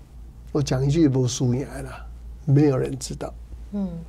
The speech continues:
Speaker 1: 甚至于这些现在保有在前十位的国-，的这个，这个
Speaker 2: 公司。
Speaker 1: 企-，公司啊，他们不知道他们的未来是不是还可以继续保持。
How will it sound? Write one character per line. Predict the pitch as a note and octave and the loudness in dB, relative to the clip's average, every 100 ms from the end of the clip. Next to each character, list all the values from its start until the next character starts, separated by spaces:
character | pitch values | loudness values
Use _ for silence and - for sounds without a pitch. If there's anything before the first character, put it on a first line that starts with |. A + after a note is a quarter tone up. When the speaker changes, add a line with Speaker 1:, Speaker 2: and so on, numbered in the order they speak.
| - - - - - - | -16 -20 -18 -16 -12 8
Speaker 1:
甚 | C4 B3+ G3+ | 12 12 12
至 | A#3 | 8
于 | F#3+ | 8
这 | F3 G#3+ G#3 | 8 10 10
些 | E3 - F#3 F3+ F3+ | 10 8 10 10 8
现 | F3 G#3 F#3 | 6 8 8
在 | F3 | 8
保 | D3 D3+ D#3 F3+ | 6 4 6 8
有 | E3 C3 B2+ | 8 6 2
在 | C#3+ D#3 C#3+ | 2 2 2
前 | - - C#3 E3 | 2 2 4 4
十 | - - C#3 | 2 2 6
位 | D#3 D#3 | 8 8
的 | C3+ | 6
国-， | C3 C#3 C3+ - - | 2 0 0 -4 -2
的 | D#3 C#3 | 0 2
这 | D3 | 2
个， | C3+ B2+ - | 2 2 0
这 | D#3 | 2
个 | C#3 | 2
Speaker 2:
公 | C3 | 2
司。 | - | 0
Speaker 1:
企-， | F3+ F#3 F#3 | 0 -2 2
公 | E3+ D#3 | 4 4
司 | C#3 D#3+ | 4 2
啊， | D3 A#2+ - - - - - | 2 0 -6 -16 -18 -18 -14
他 | - G#3+ | -2 0
们 | |
不 | E3 | 2
知 | F3+ F3+ | 0 4
道 | G3 E3+ D#3 | 6 6 2
他 | - F3 | -2 2
们 | |
的 | D#3+ | 6
未 | D3+ D#3 | 6 6
来 | C3 C3+ | 4 0
是 | C3 E3 | -2 -2
不 | D3 | 0
是 | D3+ | 0
还 | B2 C3 | 2 0
可 | C#3+ | 0
以 | |
继 | C3+ D3+ | -2 0
续 | C3+ | -2
保 | B2+ C3+ | -4 -8
持。 | - - | -12 -12